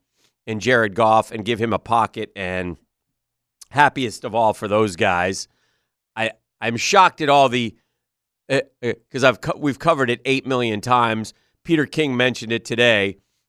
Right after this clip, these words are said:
um, in his, uh, uh, Monday morning quarterback column.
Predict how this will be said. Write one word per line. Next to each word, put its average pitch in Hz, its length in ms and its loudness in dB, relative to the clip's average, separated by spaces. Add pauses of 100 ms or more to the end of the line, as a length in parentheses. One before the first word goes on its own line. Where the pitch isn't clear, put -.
(160)
um, 95 560 0 (640)
in 113 140 -4
his, 104 360 -2
uh, 101 60 2
uh, 87 680 0 (680)
Monday 110 240 0
morning 107 260 0
quarterback 101 480 -4
column. 90 480 -6